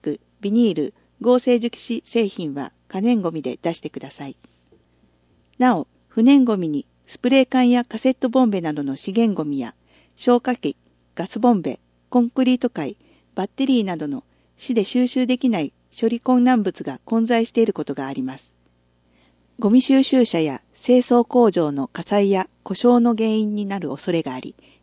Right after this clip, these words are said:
大変危険ですので、絶対に不燃ゴミで出さず、決められたルールに従って処分してください。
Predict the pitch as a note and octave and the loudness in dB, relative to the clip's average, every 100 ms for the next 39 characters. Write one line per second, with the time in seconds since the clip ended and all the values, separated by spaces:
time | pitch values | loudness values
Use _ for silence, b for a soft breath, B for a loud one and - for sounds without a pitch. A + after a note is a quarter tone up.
0 | _ - G#3+ A#3 A#3 A3+ - A3 G#3+ G#3+ | _ 0 0 4 2 2 -2 -2 -2 -4
1 | D#3+ C#3+ C3 - b b b - E3 _ | -6 -8 -10 -14 b b b -8 -8 _
2 | A3 A3+ A3+ A#3 A#3+ A3+ E3 E3 C#3+ C3+ | 0 2 2 4 4 2 0 -8 -8 -8
3 | D#3 C3+ B2+ D#3 b b b b b F#3+ | -8 -8 -12 -18 b b b b b 2
4 | G#3+ B3 A#3 A3+ A3+ A3+ E3+ D3 - D3+ | 4 4 2 2 4 2 2 -6 -10 -10
5 | D3 - - D#3 _ - G#3 D#3+ C#3+ - | -10 -10 -12 -12 _ -4 -2 -2 -8 -10
6 | - C#3+ - C3+ | -12 -14 -14 -14